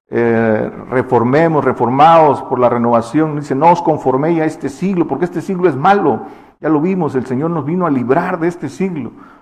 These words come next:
"Mas reformaos por la renovación de vuestro entimi-, en-, entendimiento para que experimentáis cuál sea la buena voluntad de Dios, agradable y perfecta". Entonces no nos conformemos a este siglo. Hay que morir al mundo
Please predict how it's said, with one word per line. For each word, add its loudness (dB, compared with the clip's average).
"Mas 0
reformaos 4
por 2
la 6
renovación 0
de 2
vuestro 0
entimi-, -4
en-, -4
entendimiento -4
para 0
que -8
experimentáis -2
cuál -4
sea -2
la 0
buena -2
voluntad -2
de -2
Dios, -2
agradable 2
y -8
perfecta". 0
Entonces -6
no 2
nos -2
conformemos -2
a -8
este -10
siglo. -12
Hay -10
que -6
morir 0
al -10
mundo -6